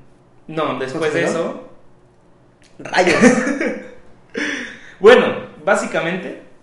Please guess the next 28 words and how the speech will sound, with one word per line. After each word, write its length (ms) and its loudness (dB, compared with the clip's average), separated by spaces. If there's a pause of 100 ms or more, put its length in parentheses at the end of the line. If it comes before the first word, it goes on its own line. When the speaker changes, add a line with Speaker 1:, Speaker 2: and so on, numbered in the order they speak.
(100)
Speaker 1:
bueno, 200 -8
quería 200 -4
cerrar 300 -2
el 40 -6
comentario 420 -4
con 140 -6
esta 200 -8
frase 340 -8
y 100 -16
quería 200 -12
hacerlo 240 -10
más 180 -10
mamador. 400 -10
Bueno, 160 -12 (160)
Speaker 2:
Ujú. 260 -12
Speaker 1:
al 120 -4
final 220 -4
de 120 -2
cuentas, 500 0 (240)
recuerden, 680 -4 (480)
recuerden, 480 -4
chavos, 600 -2 (120)
lo 140 -6
barato 340 -2
sale 260 -8
caro. 200 -14 (1200)
Speaker 2:
Ujú. 240 -14
Speaker 1:
Entonces, 960 -6